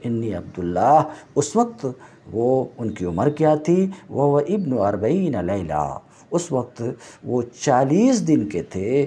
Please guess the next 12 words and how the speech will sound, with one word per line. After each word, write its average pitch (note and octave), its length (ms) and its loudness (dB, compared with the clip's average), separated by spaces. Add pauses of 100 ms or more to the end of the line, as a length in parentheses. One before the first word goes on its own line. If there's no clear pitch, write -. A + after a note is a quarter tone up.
(380)
और E3+ 280 2
इब्नु D#3 280 -2
यौम, G#2 480 2 (280)
एक - 160 -12
तफसीर D#3 380 -6
ये C#3 240 2
है, A#2 300 -2 (220)
या B2+ 120 -2 (220)
एक F#3 320 0
दिन D2+ 180 -10 (100)
के E2+ 80 -14
थे। - 180 -18